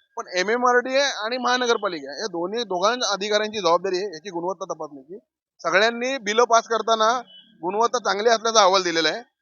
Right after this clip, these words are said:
आणि आता तुम्ही डोळ्यासमोर बघू शकता, तुमच्या कॅमेऱ्यामध्ये पण तुम्ही व्हिडिओ काढलेले आहेत, फोटो काढलेले आहेत, याच्यावरती समोर डांबराचा मुलामा दिलेला आहे. ही पहिली घटना असेल कल्याण डोंबिवली महापालिकेत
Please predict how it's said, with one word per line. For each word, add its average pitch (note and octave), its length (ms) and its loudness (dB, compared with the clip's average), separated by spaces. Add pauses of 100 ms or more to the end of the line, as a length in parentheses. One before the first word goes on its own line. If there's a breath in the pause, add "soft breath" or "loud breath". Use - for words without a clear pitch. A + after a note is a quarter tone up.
(160)
आणि F#3 120 -2
आता G3+ 240 -2
तुम्ही B3 400 -4
डोळ्यासमोर A3+ 520 2
बघू A3 260 0
शकता, G3+ 240 0
तुमच्या G3 260 -10
कॅमेऱ्यामध्ये G3+ 480 0
पण A3+ 140 -6
तुम्ही G#3 180 -10
व्हिडिओ F3 220 -4
काढलेले D#3+ 320 0
आहेत, F3 100 -6
फोटो D#3 180 -4
काढलेले D#3+ 260 0
आहेत, G3 120 -10 (460)
याच्यावरती B3+ 340 4
समोर A#3+ 360 4 (580)
डांबराचा G#3+ 360 4
मुलामा G#3+ 260 0
दिलेला E3+ 260 -2
आहे. A3+ 100 -4 (400)
ही G3+ 60 -14
पहिली A#3 280 2
घटना A#3 220 4
असेल A3+ 140 4
कल्याण G#3 240 0
डोंबिवली G#3 220 -6
महापालिकेत D#3+ 400 -4